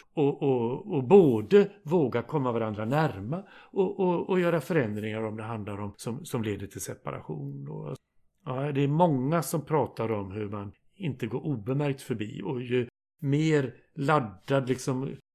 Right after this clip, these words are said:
ja, i situationen, om man får en svår sjukdom och har barn som inte är vuxna, så är det klart att det blir ett oerhört existentiellt hot och, och, och riskerar dö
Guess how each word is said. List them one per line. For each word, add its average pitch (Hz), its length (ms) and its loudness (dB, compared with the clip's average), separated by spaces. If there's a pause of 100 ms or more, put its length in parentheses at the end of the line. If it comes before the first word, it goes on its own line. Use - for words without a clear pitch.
(120)
ja, - 180 -8 (380)
i 165 280 -6
situationen, 151 800 0
om 147 140 -4
man 143 120 -2
får 180 300 0
en 180 100 0
svår 127 280 0
sjukdom 113 720 -4
och 110 120 -2 (240)
har 135 120 -2
barn 117 500 0
som - 140 -8
inte 117 220 -6
är 104 60 -2
vuxna, 127 580 -6
så - 120 -8
är 139 40 -8
det - 60 -16
klart 160 280 -8
att - 140 -12
det 113 160 -8 (140)
blir 147 260 -12
ett - 140 -12 (120)
oerhört 131 760 0
existentiellt 113 920 -6
hot 175 340 -4 (640)
och, 156 220 -6
och, 143 240 -4
och 139 120 -2
riskerar 127 440 -2
dö 104 400 -4